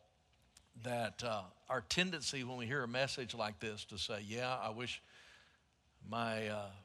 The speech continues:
husband was here today," or, "I wish my wife was here today," or, "I hope they're listening today." Some of you have even already poked each other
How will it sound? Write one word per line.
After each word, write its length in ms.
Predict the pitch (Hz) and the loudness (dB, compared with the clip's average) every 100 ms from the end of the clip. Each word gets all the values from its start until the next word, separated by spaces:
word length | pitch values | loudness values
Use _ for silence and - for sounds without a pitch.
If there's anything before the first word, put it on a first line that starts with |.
| - - - - - - - | -20 -20 -20 -20 -20 -16 4
husband 380 | 147 120 123 | 6 6 0
was 140 | 107 92 | -2 -2
here 160 | 113 | 0
today," 400 | 101 98 104 107 98 | -2 -2 -2 -2 -4
or, 60 | |
"I 20 | 95 | -4
wish 220 | 120 - | -2 -2
my 120 | 120 | -2
wife 400 | 110 113 120 113 | 2 2 0 -2
was 120 | 101 | -6
here 140 | 104 98 | -4 -4
today," 320 | 92 98 104 | -2 0 0
or, 240 | 98 95 | 0 0
"I 60 | 98 | 8
hope 260 | 143 151 | 8 8
they're 160 | 151 131 | 8 8
listening 480 | 127 139 - 123 107 | 10 8 6 0 -2
today." 460 | 104 104 95 107 - | 0 2 0 -2 -2
Some 200 | - 175 | 2 4
of 100 | 190 | 4
you 100 | 135 | 2
have 80 | 123 | 2
even 260 | 131 127 131 | 2 2 4
already 260 | 127 131 | 6 4
poked 360 | 123 139 131 - | 2 0 0 -4
each 180 | 107 113 | -2 -2
other 320 | 98 101 | -2 -4